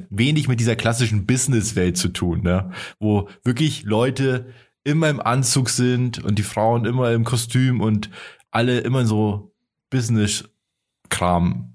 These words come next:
machen. <laughs> Keine Ahnung. Das habe ich halt nicht. So, und das ist halt auch so, äh,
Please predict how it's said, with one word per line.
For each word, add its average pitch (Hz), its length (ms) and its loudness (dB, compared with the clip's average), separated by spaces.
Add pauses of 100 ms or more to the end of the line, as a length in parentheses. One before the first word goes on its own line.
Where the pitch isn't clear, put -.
machen. 87 380 -2 (140)
<laughs> - 180 -6
Keine - 200 0 (160)
Ahnung. 117 280 -2 (420)
Das - 260 -2
habe 143 240 2
ich - 160 -4
halt 123 260 -2
nicht. - 260 -2 (320)
So, 117 220 0
und 120 140 0
das 123 80 2
ist 131 140 0
halt 147 120 2
auch 131 100 2
so, 123 280 0 (1000)
äh, 117 60 -2